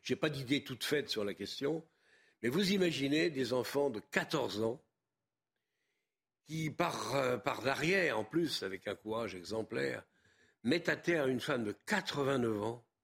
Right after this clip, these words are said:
pour lui voler son sac. Et en face de ça, vous avez quoi ?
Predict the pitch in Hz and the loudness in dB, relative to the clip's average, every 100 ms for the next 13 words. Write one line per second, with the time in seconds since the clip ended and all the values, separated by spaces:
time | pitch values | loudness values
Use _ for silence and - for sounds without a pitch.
0 | _ _ - - - 127 135 117 127 127 | _ _ -20 -18 -4 0 0 0 2 2
1 | - 95 - 120 - _ _ _ _ _ | 0 -2 -4 -6 -10 _ _ _ _ _
2 | _ _ _ _ _ _ _ _ _ _ | _ _ _ _ _ _ _ _ _ _
3 | 156 190 185 208 175 147 165 156 202 175 | 2 2 2 2 2 2 2 2 2 2
4 | 147 139 123 - 143 85 | 0 0 -2 0 -2 -2